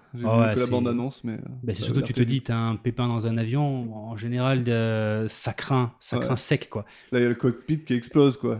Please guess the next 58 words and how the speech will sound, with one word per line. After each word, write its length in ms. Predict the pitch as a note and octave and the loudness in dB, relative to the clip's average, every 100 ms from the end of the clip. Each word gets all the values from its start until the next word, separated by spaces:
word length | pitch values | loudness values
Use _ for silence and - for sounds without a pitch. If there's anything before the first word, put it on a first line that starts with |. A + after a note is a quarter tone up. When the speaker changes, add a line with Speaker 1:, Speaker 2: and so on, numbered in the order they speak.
| C#3+ | 2
Speaker 2:
Ouais, 280 | C#3 D#3 B2+ | 6 8 8
et 40 | |
puis 80 | A#2+ | 6
Speaker 1:
Il 40 | B2 | 6
est 20 | |
Speaker 2:
là, 100 | C#3 | 8
derrière, 300 | B2 A#2+ C3+ | 6 8 8
il 60 | C3+ | 8
y 20 | |
a 20 | |
Speaker 1:
complètement 160 | B2+ C3 | 6 4
ouvert. 40 | - | 0
Speaker 2:
tout... 60 | B2+ | -8
du 120 | B2 | -6
coup, 100 | C#3+ | -2
t'as 140 | C3 | -2
tout 160 | B2 A#2+ | -2 -4
un 100 | B2 | -4
tas 140 | A#2+ A#2 | -4 -8
de 60 | |
trucs, 520 | - C3 B2 B2 B2 | -8 -2 0 0 0
euh, 140 | B2 A#2 | 2 2
t'as 160 | A2+ | 2
la 100 | A2 A2 | 0 2
bonne 220 | A2+ A2+ | 2 0
sœur, 560 | - A#2+ A2+ A2+ A2+ - | -2 -4 -2 -2 -4 -4
t'as 120 | G#2+ | -10
tout 160 | A#2 A2+ | -10 -2
un, 60 | B2+ | 2
Speaker 1:
Oui, 160 | B2+ | 4
Speaker 2:
euh, 180 | B2 A#2+ | 6 4
Speaker 1:
oui, 60 | A#2+ | 4
Speaker 2:
t'as 220 | A#2 A2+ | 4 4
Speaker 1:
oui. 60 | A2+ | 2
Speaker 2:
l'infirmière, 840 | A2+ - G#2 A#2 A#2 A#2 A#2 A#2 A2+ | -2 -2 -6 -4 -2 0 -2 -2 -4
euh, 60 | |
ils 60 | A2+ | -4
sont 140 | B2 | -6
tous 160 | - A#2+ | -8 -12
super 420 | - A#2+ A#2+ - | -12 -14 -16 -16
cool, 380 | - B2 B2 A#2+ | -12 -8 -4 -4
ils 120 | A2+ | -6
prennent 200 | A#2 B2 | -6 -8
tout 100 | - | -8
soin 160 | - A#2+ | -8 -4
des 200 | A#2 A#2 | -4 -4
uns 60 | |
des 120 | A#2 B2+ | -2 -2
autres, 180 | C3+ G#2 | -2 -6
et 20 | |
puis 100 | G#2+ | -8
à 60 | |
la 40 | A2 | -8
fin, 120 | B2 | -6
tout 160 | A2 A2+ | -8 -8
se 80 | - | -6
finit 220 | B2+ C#3 | 0 2
bien. 240 | D#3 D#3 | 4 2